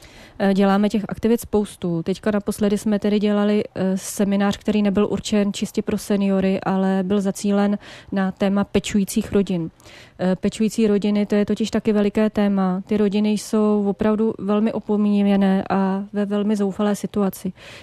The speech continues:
Ať už pečují celoživotně o dítě, anebo třeba až ve stáří pečují o seniora,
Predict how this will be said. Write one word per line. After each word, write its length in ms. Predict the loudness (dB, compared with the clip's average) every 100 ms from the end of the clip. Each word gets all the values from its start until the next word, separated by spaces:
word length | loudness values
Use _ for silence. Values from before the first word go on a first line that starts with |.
| -6
Ať 140 | -2
už 100 | -2
pečují 400 | -2 -4 0 0
celoživotně 840 | 0 0 2 2 0 0 2 2 0
o 320 | 0 0 0
dítě, 520 | -2 -4 0 0 0
anebo 280 | -2 -2 -2
třeba 340 | -4 -4 -2 -2
až 220 | -4 -8
ve 80 | -8
stáří 360 | -4 -2 -2
pečují 460 | -2 -2 0 0 0 -6 -20 -16
o 80 | -10
seniora, 640 | -2 0 2 2 2 0